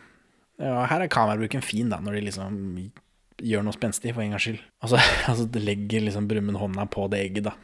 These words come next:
som den two thousand one Space Odyssey-referanse. Der.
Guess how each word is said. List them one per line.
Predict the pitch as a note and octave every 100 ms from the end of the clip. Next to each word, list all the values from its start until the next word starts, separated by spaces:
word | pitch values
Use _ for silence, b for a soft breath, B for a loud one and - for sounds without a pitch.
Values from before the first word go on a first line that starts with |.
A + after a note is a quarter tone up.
| -
som | - F#2 F2 - b b b b b
den | - F#2+ C2 b b b -
two | G#2
thousand | G2+ G2+
one | F2+
Space | - F2 -
Odyssey-referanse. | A2 G2 E2+ E2+ G#2 - - - - - - - - b b b b b b b b b b b -
Der. | -